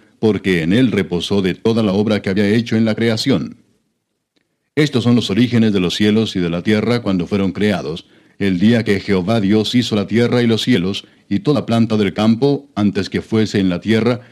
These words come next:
y toda hierba del campo antes que naciese, porque Jehová Dios aún no había hecho llover sobre la tierra,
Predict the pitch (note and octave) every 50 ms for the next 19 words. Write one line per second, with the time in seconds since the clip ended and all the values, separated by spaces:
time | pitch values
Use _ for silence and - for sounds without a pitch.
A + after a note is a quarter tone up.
0 | - _ _ - F#2 F2+ - - G#2+ G2+ G2 G2+ G2+ G#2+ G#2+ G#2 G2+ G2+ G#2 G#2
1 | F2+ - G#2+ G#2+ G#2+ G#2+ C3 A#2+ F#2 F#2 F#2+ E2+ G2 - - G2+ G2+ G2+ - -
2 | C3+ G#2+ E2+ - E2 D2+ - _ _ _ _ _ _ _ _ - G#2+ G#2 G#2 -
3 | A2+ G#2 - A2+ A#2 A2 A#2 C#3 B2 F#2+ F#2 F#2+ G2+ G#2+ G2+ - D#2+ F2 G2+ G2+
4 | F#2+ F2 F#2 G2 G2+ G2+ G#2 G#2+ G2 A2 A#2+ - - - G#2 G2 F#2+ F2 E2+ G2
5 | G#2+ G#2 G2+ - G2 G2 G2 G2 F#2+ - A2 B2 G#2+ F2+ - F2